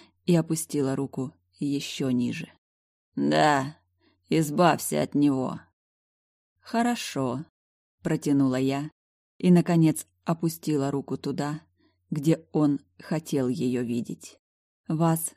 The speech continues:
возбуждает то, что вы видите, мистер Блэк?» Он резко посмотрел мне в глаза и прищурился.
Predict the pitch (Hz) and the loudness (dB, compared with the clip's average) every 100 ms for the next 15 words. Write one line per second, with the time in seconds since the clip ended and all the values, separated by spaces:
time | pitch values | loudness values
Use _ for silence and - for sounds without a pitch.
0 | - 160 165 151 160 139 208 269 170 - | -6 -2 -2 0 -2 0 0 0 -2 -4
1 | 147 - 139 143 143 170 127 - 92 - | -4 -2 -2 0 2 2 2 -2 -6 -8
2 | _ - 175 165 - - 143 139 123 - | _ 2 2 2 -4 -4 -2 -2 -4 -12
3 | _ _ _ _ _ _ _ _ _ 180 | _ _ _ _ _ _ _ _ _ 6
4 | 175 165 151 - - - 135 143 131 143 | 8 8 6 2 -6 -8 -4 -4 -2 0
5 | 139 139 135 120 139 143 165 165 - _ | 0 2 0 -2 -4 -4 -4 -4 -8 _
6 | _ _ - 160 156 123 - 135 131 117 | _ _ -2 0 0 -2 -2 -2 -2 -4
7 | - - - | -8 -12 -14